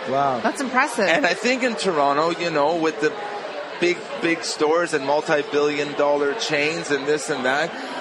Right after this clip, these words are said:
Speaker 3: yes, we're forty-five years, but we're not, and I say it humbly, we're not surviving. I think we're honestly thriving.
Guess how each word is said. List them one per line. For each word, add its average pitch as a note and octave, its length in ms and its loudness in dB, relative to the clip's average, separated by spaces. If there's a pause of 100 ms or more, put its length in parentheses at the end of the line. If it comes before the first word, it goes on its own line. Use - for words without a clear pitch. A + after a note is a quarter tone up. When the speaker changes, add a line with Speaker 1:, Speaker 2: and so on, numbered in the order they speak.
(480)
Speaker 3:
yes, E3 280 2
we're F3+ 140 0
forty-five D3 640 2
years, D3 360 2 (360)
but C#3+ 120 0
we're D#3+ 120 2
not, G#3+ 240 2 (1080)
and D3+ 140 2
I D#3 60 2
say F3+ 200 2
it E3+ 60 2
humbly, D#3 400 2 (220)
we're F#3+ 140 2
not A3+ 260 0
surviving. C3+ 720 2 (240)
I D3+ 120 2
think F#3+ 180 0
we're E3 100 4
honestly D3 420 2
thriving. B2 560 0